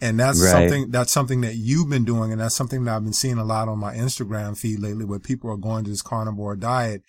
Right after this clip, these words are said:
Speaker 1: And for a lot of them, some of them were keto first, and then they started to go to this keto carnivore diet. I don't know if it's just an offshoot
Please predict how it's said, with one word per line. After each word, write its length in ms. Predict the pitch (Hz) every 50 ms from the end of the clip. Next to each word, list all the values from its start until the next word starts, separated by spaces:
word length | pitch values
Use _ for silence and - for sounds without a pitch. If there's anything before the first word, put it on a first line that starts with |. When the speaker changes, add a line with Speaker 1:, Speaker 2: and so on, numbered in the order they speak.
| _
Speaker 1:
And 320 | 131 123 120 117 117 117 -
for 160 | - 123 117
a 60 | 110
lot 260 | 107 110 120 131 151
of 140 | 160 143 120
them, 400 | 123 120 113 113 113 113 117 127
some 300 | - - - 147 151 190
of 100 | 202 180
them 220 | 139 139 135 127 120
were 80 | 113
keto 440 | 110 - - 147 151 160 151 135 -
first, 380 | - - 139 165 156 127 - -
and 100 | 113 113
then 120 | 113 117
they 100 | 117 117
started 380 | 113 - - 127 120 120 117 110
to 80 | 113
go 180 | 107 98 117 117
to 60 | 113
this 180 | 107 110 107 -
keto 400 | - - 131 120 117 117 - - - _ 135 - _ - - -
carnivore 480 | - 143 143 165 147 120 117 110 104
diet. 260 | 104 92 107 107 110 113
I 40 |
don't 100 | 117 123
know 80 | 127 123
if 120 | 113 -
it's 120 | 117 110 92
just 180 | 107 110 -
an 100 | - 113 -
offshoot 540 | 107 110 120 123 - - - 113 104 104 -